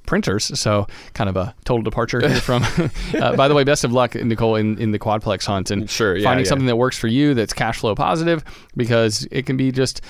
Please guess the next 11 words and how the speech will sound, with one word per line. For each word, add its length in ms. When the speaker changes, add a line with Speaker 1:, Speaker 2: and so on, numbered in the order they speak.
Speaker 1:
a 120
huge 380
boon 400
to 380
your 240
monthly 400
income 500
and 200
to 100
your 120
ultimate 380